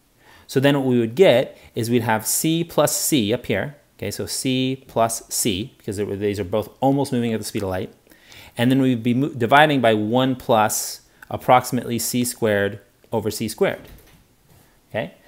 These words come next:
so that's essentially just gonna give us two c divided by two, which will just give us c. So we see then what happens is that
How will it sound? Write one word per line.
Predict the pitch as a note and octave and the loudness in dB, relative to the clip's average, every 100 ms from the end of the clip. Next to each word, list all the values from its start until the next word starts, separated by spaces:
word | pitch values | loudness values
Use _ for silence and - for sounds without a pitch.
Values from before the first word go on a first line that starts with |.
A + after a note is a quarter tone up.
| - | -14
so | - A#2 | -6 0
that's | C3+ D#3 | 0 0
essentially | C#3+ C#3+ C3 C3 | -4 -4 -2 -2
just | A#2+ | -2
gonna | A#2+ | -4
give | A2+ G#2+ | -2 -2
us | G#2 - _ | -2 -6 _
two | - G3 G3 | -8 -4 -4
c | - A2 G#2+ B2+ - _ | -2 -2 -2 -6 -12 _
divided | C3 B2+ B2 | 0 2 2
by | A2+ | 0
two, | G#2+ - F3+ G#2 G2+ C3 - - | -2 0 2 2 -4 -8 -12 -6
which | C3 | -4
will | C3+ | -4
just | C3 | -2
give | B2+ | 0
us | A#2+ | 0
c. | - G3+ F#2+ - - _ _ _ - - _ _ _ _ _ _ _ _ _ _ - - | 0 -2 -4 -10 -20 _ _ _ -20 -20 _ _ _ _ _ _ _ _ _ _ -20 -8
So | D3 | -2
we | C#3+ | 0
see | - A3 | 2 2
then | D#3 C3 | 2 2
what | B2 | 0
happens | F#3 A3+ A#2+ A2+ | -4 -2 -2 -2
is | A#2+ | -2
that | A#2+ A#2 - | 0 -2 -2